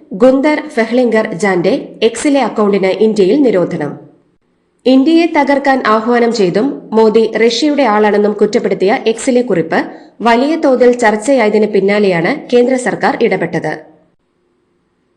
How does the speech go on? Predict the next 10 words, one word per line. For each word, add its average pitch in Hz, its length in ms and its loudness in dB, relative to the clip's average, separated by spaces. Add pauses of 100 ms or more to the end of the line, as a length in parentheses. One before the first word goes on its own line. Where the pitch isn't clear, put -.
(1120)
പ്രതിരോധ 330 440 0
വകുപ്പിന്റെ 285 480 0
പേര് 220 440 0
യുദ്ധവകുപ്പ് 240 720 0
എന്ന് 214 320 0
മാറ്റി 196 600 -4
അമേരിക്കൻ 269 440 0
പ്രസിഡന്റ് 196 540 -2
ഡൊണാൾഡ് 226 480 0
ട്രംപ്. 156 300 -4